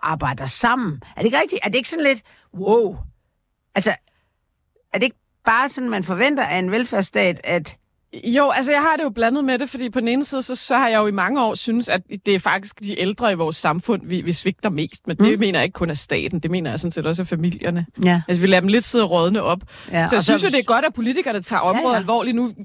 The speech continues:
Speaker 1: Ja.
Speaker 2: er vi også altid så kritiske her, ikke?
Speaker 1: Ja, jo, jo.
Speaker 2: Øh, og, men jeg, det, det gennem-, det, det der udspil, det var så fluffy, så jeg svært
Speaker 1: Ja.
Speaker 2: ved at gennemskue, om det er den rigtige, øh, metode, de bruger, om det er den ri-, de rigtige ting, de gør. Det kan da godt være.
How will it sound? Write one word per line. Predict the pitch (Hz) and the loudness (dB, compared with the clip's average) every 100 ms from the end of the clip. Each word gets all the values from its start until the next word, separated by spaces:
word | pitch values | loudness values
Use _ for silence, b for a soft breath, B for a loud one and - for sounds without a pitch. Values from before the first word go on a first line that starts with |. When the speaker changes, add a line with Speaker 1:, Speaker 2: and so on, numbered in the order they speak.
| - | -2
Speaker 1:
Ja. | 180 | 0
Speaker 2:
er | |
vi | 226 | 2
også | 208 - | 2 2
altid | 240 226 | -2 -4
så | 226 | -8
kritiske | 214 247 262 311 202 | -6 -2 0 0 0
her, | 180 123 | 0 0
ikke? | 202 226 | 0 2
Speaker 1:
Ja, | 320 381 | 2 2
jo, | 269 311 226 | 2 2 2
jo. | 220 196 | 2 2
Speaker 2:
Øh, | 190 B 247 | 0 B -6
og, | 180 | -2
men | 226 | -2
jeg, | 196 180 _ - 269 | -2 -6 _ -8 -4
det, | 254 - | -4 -2
det | 269 | -2
gennem-, | 285 277 311 - | 0 0 -2 -2
det, | 294 269 | -4 -2
det | 302 | -2
der | 285 | 0
udspil, | 262 285 - 247 | 0 -2 -2 -4
det | 240 | 0
var | 226 | -2
så | 214 | -2
fluffy, | - 233 208 277 | -4 -2 -2 -2
så | - | -2
jeg | 214 | -2
svært | - 262 | 0 0
Speaker 1:
Ja. | |
Speaker 2:
ved | 247 | 0
at | 269 | 0
gennemskue, | 208 254 - 254 208 | -2 -2 -4 -4 -2
om | 185 190 | -2 -2
det | |
er | 202 | -2
den | 196 | 0
rigtige, | 285 240 - 285 233 202 - - | 0 -2 -2 0 0 -2 -4 -2
øh, | 175 139 117 80 - 175 | 0 0 -4 -8 -10 -10
metode, | - 165 170 - 202 370 440 | -10 -2 -2 0 2 2 2
de | |
bruger, | 220 220 | 0 0
om | 220 | 0
det | 190 | 0
er | 175 | -2
den | 127 | -2
ri-, | 180 185 | -2 0
de | |
rigtige | 196 262 | 0 0
ting, | 214 320 302 | -4 -4 -4
de | 254 | 0
gør. | 196 226 | 2 2
Det | 226 | 0
kan | |
da | 180 | -2
godt | 226 208 | -2 0
være. | 165 180 | 0 0